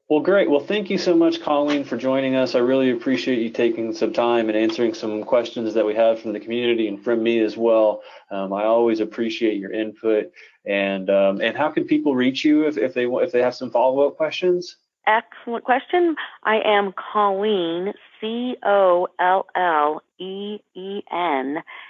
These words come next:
Speaker 2: at C walsh dot biz, C W A L S H dot biz, B I Z, W W W C walsh dot biz, or area code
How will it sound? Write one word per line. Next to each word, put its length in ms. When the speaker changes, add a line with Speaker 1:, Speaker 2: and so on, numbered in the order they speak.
Speaker 2:
at 460
C 260
walsh 380
dot 320
biz, 400
C 600
W 540
A 420
L 500
S 200
H 320
dot 460
biz, 380
B 220
I 420
Z, 320
W 300
W 320
W 320
C 120
walsh 340
dot 180
biz, 220
or 500
area 260
code 280